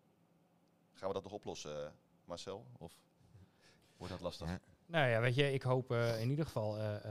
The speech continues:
Speaker 3: ehm, het, laat ik het zo zeggen. Mijn eerlijke antwoord is dat ik me hier ook verder in moet gaan verdiepen. Eens gaan kijken van waar loopt er nou knel zonder valse beloftes te doen aan
Speaker 1: Ja.
Speaker 3: ondernemers. Hè, politie is vaak heel, eh, erg goed om te roepen van, "We gaan het voor ze oplossen."
Speaker 1: Ja.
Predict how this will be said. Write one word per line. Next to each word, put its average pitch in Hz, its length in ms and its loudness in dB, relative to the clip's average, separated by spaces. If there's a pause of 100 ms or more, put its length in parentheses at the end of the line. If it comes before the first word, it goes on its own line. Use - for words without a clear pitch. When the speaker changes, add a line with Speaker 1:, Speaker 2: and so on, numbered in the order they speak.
(120)
Speaker 3:
ehm, 104 120 -8
het, 117 140 -6
laat 135 180 6
ik 135 60 -2
het 131 80 -4
zo 170 140 6
zeggen. 110 280 2
Mijn 143 180 2
eerlijke 151 220 -2
antwoord 131 300 -2
is 107 160 -2
dat 110 160 0
ik 113 100 -4
me 120 60 2
hier 107 180 2
ook 120 140 -6
verder 131 220 -2
in 127 140 0
moet 117 160 0
gaan 110 160 -2
verdiepen. 107 420 -4
Eens 104 120 -4
gaan 113 120 -6
kijken 104 240 -4
van 107 120 -2
waar 107 180 0
loopt 104 200 -2
er 101 60 -8
nou 101 120 -6
knel 110 260 0
zonder 123 260 0
valse 120 320 -2
beloftes 107 340 -4
te 101 60 -6
doen 101 160 -4
aan 98 100 -4
Speaker 1:
Ja. 92 60 -4
Speaker 3:
ondernemers. 92 380 -12
Hè, 135 120 -10
politie 123 360 -2
is 104 60 -6
vaak 113 180 -4
heel, 131 320 2
eh, 113 140 0
erg 113 120 -2
goed 123 220 -4
om 107 100 -4
te 123 100 -2
roepen 117 220 2
van, 101 160 -2
"We 127 140 2
gaan 123 220 2
het 107 120 -2
voor 107 120 -4
ze - 60 -6
oplossen." 156 420 -2
Speaker 1:
Ja. 95 140 -4